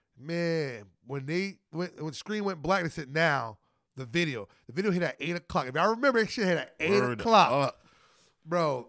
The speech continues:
Speaker 2: It dropped.
Speaker 1: The thirty, it was like thirty minutes prior was the, the, the making of it. And you, it got you like, "This shit weird as hell, this shit weird as hell." Then it's eight o'clock, it went black.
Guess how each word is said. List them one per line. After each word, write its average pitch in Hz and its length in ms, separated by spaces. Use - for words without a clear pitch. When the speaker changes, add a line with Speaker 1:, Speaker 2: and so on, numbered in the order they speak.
Speaker 2:
It 95 220
dropped. 90 680
Speaker 1:
The 135 120
thirty, 226 240
it - 40
was 220 60
like 185 140
thirty 240 140
minutes 233 200
prior 226 320
was 180 160
the, 139 220
the, 147 100
the 131 180
making 160 440
of 123 180
it. 107 180
And 139 220
you, 175 140
it 190 100
got 233 220
you 233 80
like, 165 180
"This 262 120
shit - 180
weird 220 260
as 208 100
hell, 247 120
this 233 100
shit 190 140
weird 214 160
as 214 120
hell." 233 380
Then 185 100
it's 165 220
eight 185 160
o'clock, 226 400
it 156 100
went 135 220
black. - 440